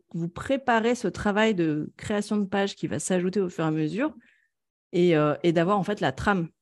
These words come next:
C'est-à-dire que là, vous allez commencer par la base, qui sont ces fameuses dix pages d'entrée, voire vingt, on en, on y viendra après. Vous allez voir comment je vous les, je vous les, je vous les je vous les rassemble.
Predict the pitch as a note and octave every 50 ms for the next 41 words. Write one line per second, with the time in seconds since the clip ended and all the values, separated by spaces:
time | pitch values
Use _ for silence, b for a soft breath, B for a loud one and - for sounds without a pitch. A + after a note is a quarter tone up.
0 | _ _ _ - F3 E3+ - G#3+ A3+ A3 F#3+ F3+ E3+ D#3+ E3 - F#3+ F#3+ F#3+ F#3+
1 | - G#3+ G3+ G#3 D#3 C3+ C#3 C3 D3 C#3+ F3 A#3+ C#4 B3 A3 A3 - - _ _
2 | _ _ - - E3 D#3+ - - F#3+ F3 F3 - - - - - F3+ E3+ E3+ E3
3 | D#3 D#3 D3+ C#3+ D#3 D#3 - E3 D#3 D3+ C#3+ C3 D3 - - A3 A#3+ C4 C4 B
4 | B B B B - - D3+ D#3+ D#3+ E3 D#3+ D#3+ F3+ F#3+ G3 F#3+ F3 E3 D#3 C#3+
5 | - - E3 D#3+ D#3 D#3+ E3+ E3+ D#3+ D#3 D#3 D#3 D3+ D3+ - - - A3 C#4+ D#4
6 | _ - B B B B _ _ _ - D#3+ E3 F3 F3+ F3+ F3 F3 F#3 F3+ F3+
7 | - - F#3+ F#3 F#3 F#3 F#3 E3 D3+ D3+ D#3 D#3 D#3 D3 C#3+ C3+ C3+ C3+ C3+ -
8 | - D3+ D3 D3 D3+ D3 D3 D3 C#3 - - - E3+ E3+ - - D3 - - -
9 | - - _ _ _ _ _ _ _ _ _ _ _ _ _ _ _ - - -
10 | - D3 C#3+ C3+ C#3+ C3+ C3+ - G#3 B3+ D4 C4+ -